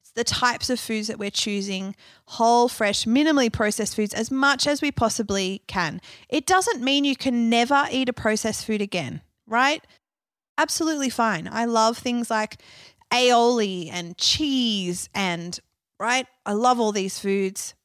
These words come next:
but the bulk of my diet consists of fruit and vegetables and, you know, unprocessed meat,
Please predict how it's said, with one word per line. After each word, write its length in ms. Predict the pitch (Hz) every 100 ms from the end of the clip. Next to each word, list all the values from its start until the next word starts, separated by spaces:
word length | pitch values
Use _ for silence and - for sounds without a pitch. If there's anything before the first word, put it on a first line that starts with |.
| _
but 280 | 240 226 _
the 100 | 226
bulk 440 | 214 247 269 359
of 160 | 440 392
my 180 | 294 220
diet 400 | 214 202 202 -
consists 480 | 233 202 226 202 -
of 320 | 196 - - _ _
fruit 380 | - 339 240 -
and 260 | 180 185 -
vegetables 920 | 285 269 - 262 220 175 175 175 - -
and, 380 | 185 170 175 - _ _ _
you 80 | 233
know, 260 | 202 196 196 _
unprocessed 680 | 226 254 277 254 262 240 -
meat, 420 | 254 262 262 -